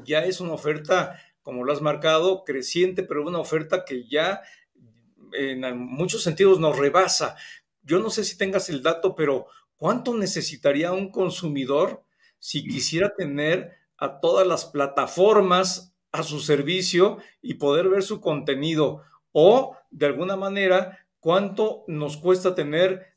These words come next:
dos o tres? Porque en realidad, pues hoy vemos que cada día hay más alternativas, más posibilidades y todos quisiéramos tener acceso a ellas. No sé si tengas algunos datos al respecto.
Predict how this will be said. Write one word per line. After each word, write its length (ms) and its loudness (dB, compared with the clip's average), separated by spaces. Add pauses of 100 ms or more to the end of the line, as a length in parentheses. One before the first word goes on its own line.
dos 420 2
o 140 -4
tres? 420 2 (340)
Porque 540 -4
en 240 -4
realidad, 540 2
pues 200 -4
hoy 280 4
vemos 380 -2
que 180 -16
cada 300 0
día 480 0 (280)
hay 160 0
más 260 -4
alternativas, 760 -4
más 220 -8
posibilidades 800 -4 (280)
y 160 -14
todos 320 -2
quisiéramos 480 -4
tener 440 -4
acceso 500 -4
a 80 4
ellas. 420 -6 (340)
No 100 -6
sé 160 -6
si 160 -8
tengas 300 -2
algunos 360 -6
datos 360 -4
al 100 -10
respecto. 560 -14